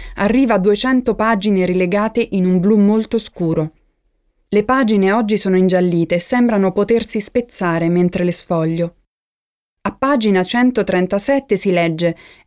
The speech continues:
"È una rivoluzione dello spirito quella che Morante prefigura della sua utopia."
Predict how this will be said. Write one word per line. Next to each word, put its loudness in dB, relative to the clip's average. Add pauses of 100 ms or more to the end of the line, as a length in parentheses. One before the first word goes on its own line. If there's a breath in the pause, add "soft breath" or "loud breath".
(120)
"È 0
una 2
rivoluzione 0
dello 2
spirito -2
quella 0
che -2
Morante 0
prefigura 0
della 0
sua 0
utopia." -4